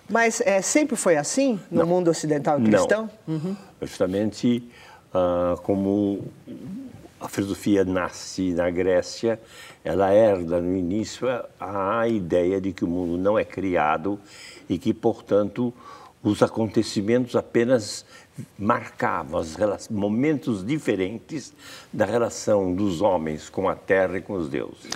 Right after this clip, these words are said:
Speaker 1: Quer dizer, o fato de dizer que o mundo não foi criado quer dizer que o mundo não teve um começo.
Speaker 2: Não tem, Deus não fez o mundo.
Speaker 1: Ah, isso na Grécia, Deus não fez o mundo.
Speaker 2: Deus não fez o mundo,
Speaker 1: Tá.
Speaker 2: tá certo?
Speaker 1: Tá.
Speaker 2: Então, o mundo sempre existiu,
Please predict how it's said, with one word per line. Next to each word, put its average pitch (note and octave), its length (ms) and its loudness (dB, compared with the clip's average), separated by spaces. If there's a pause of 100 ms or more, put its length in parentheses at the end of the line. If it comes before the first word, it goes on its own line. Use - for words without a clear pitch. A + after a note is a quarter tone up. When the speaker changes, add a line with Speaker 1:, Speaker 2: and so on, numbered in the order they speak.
(260)
Speaker 1:
Quer G#3 100 0
dizer, F#3 140 4
o D#3 40 4
fato B3+ 380 4
de - 140 2
dizer E3+ 240 6
que B3+ 100 2
o A#3 40 6
mundo G3 280 0
não E3+ 120 0
foi D#3+ 220 2
criado F#3+ 420 4
quer A#3+ 120 4
dizer A#3 160 4
que B3 120 0
o A#3 40 4
mundo A3 260 2
não A3 120 0
teve G#3+ 300 2
um G3+ 240 0
começo. F3+ 720 -2
Speaker 2:
Não F#2+ 140 2
tem, F2+ 160 -2
Deus G#2 320 2
não A#2+ 120 2
fez E2 240 -2
o D#2 60 -4
mundo. A#1+ 320 -12 (540)
Speaker 1:
Ah, C#3 500 -6
isso C3+ 240 -4
na C#3+ 120 -2
Grécia, C#3 360 -2
Deus D3+ 260 0
não F3 120 0
fez D#3 260 0
o G#3+ 60 -2
mundo. F3+ 220 -6
Speaker 2:
Deus - 200 -4
não F2 140 -8
fez - 200 -10
o G2+ 60 -8
mundo, - 200 -12 (180)
Speaker 1:
Tá. A2 120 -6
Speaker 2:
tá F#2+ 60 -12
certo? F2+ 260 -4 (220)
Speaker 1:
Tá. - 100 -12
Speaker 2:
Então, - 120 -4
o - 20 -6
mundo G2 220 2
sempre F2 420 -4
existiu, A2 640 -2